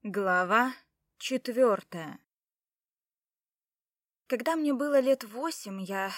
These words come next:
только и делала, что терроризировала родителей непослушанием, а также доставала старшего брата, таскаясь за ним везде, куда бы он ни отправился.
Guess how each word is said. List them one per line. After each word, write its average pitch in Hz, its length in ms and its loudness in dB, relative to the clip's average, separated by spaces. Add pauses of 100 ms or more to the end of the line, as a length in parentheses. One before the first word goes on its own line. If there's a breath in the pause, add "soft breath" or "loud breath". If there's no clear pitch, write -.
(120)
только 233 340 -2
и 247 140 0
делала, 196 440 -2
что 180 300 -8
терроризировала 196 880 -2
родителей 190 560 -4
непослушанием, 185 1080 -8 (260)
а - 140 -10
также 339 260 -4
доставала 220 480 -4
старшего 233 500 -6
брата, 208 380 -4
таскаясь 180 480 -4
за 175 160 -10
ним 180 240 -6
везде, 185 360 -4
куда 196 300 -4
бы 185 120 -4
он 190 200 -4
ни 196 80 -6
отправился. 196 840 -6